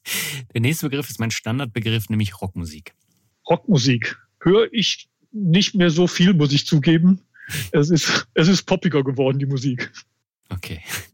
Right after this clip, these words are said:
Speaker 1: Der vorletzte Begriff, jetzt bin ich gespannt, was kommt, das ist Crash.
Speaker 2: Crash. Ein Erlebnis, eine, ein Ereignis, nicht Erlebnis, ein Ereignis,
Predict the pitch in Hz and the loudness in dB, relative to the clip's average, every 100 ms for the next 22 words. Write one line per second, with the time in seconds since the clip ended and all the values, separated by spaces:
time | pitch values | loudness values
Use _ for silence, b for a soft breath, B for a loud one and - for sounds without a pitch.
0 | - - _ _ B B B 117 117 - | -20 -20 _ _ B B B -12 -14 -10
1 | 107 98 131 147 - 135 131 156 - - | -8 -4 -4 -4 -6 -6 -4 -4 -4 -14
2 | _ _ 120 - 131 113 - 120 123 127 | _ _ -10 -4 -4 -4 -4 -4 -4 -8
3 | - 135 143 - B B _ 113 120 - | -4 -4 -4 -10 B B _ -4 -2 -6
4 | - 98 82 - - _ _ _ _ _ | -6 -6 -6 -6 -8 _ _ _ _ _
5 | - 156 165 - _ _ _ 147 175 185 | -2 0 0 -4 _ _ _ -2 2 2
6 | 202 196 170 151 185 180 170 - - 143 | 2 0 2 4 2 2 0 0 0 2
7 | 151 147 143 - _ _ 139 160 139 160 | 4 4 2 -4 _ _ -2 0 0 0
8 | - 139 113 143 123 127 156 123 151 147 | 0 -6 -4 -4 -4 -4 -4 -6 -2 -2
9 | 139 165 160 147 | 0 0 0 -2